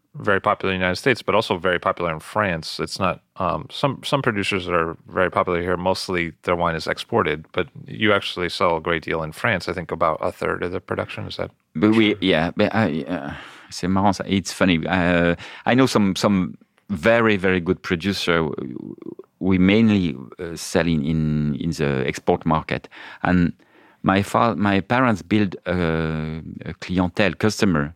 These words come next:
Speaker 2: around French known restaurant. But we, you know, we, we are in many, many places in restaurant in France, and we'll still do this job,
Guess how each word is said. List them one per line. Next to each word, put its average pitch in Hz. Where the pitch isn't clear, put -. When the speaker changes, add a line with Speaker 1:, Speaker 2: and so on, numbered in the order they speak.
Speaker 2:
around 90
French -
known 87
restaurant. 85
But 76
we, 90
you 82
know, 95
we, 90
we 98
are 98
in 90
many, 98
many 90
places 82
in 82
restaurant 80
in 76
France, 92
and 104
we'll 107
still 113
do 101
this 85
job, 90